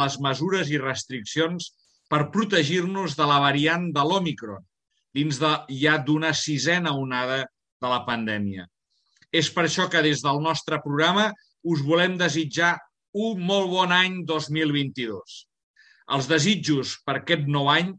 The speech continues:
són molts, però potser els més importants són els de la salut i els de la pau. Sobre la pau us volia parlar avui, atès que dissabte vinent,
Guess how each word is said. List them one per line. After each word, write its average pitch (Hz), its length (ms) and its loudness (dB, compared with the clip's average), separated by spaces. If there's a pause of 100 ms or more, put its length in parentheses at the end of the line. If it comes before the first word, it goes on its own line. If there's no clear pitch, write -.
(100)
són 170 320 0
molts, 104 640 -6 (420)
però 160 160 2
potser 214 600 2 (180)
els 139 160 -2
més 190 240 0
importants 170 880 -2 (180)
són 147 460 0 (340)
els 147 240 0
de 147 140 4
la 147 100 8
salut 175 400 2 (640)
i 139 80 -2
els 139 240 0
de 135 80 0
la 120 220 0
pau. 92 240 -6 (720)
Sobre 190 300 0
la 190 180 8
pau 262 160 4
us 190 160 0
volia 208 300 2
parlar 165 340 2
avui, 107 300 -6 (420)
atès 160 320 0
que 160 160 4
dissabte 147 560 0
vinent, 139 400 0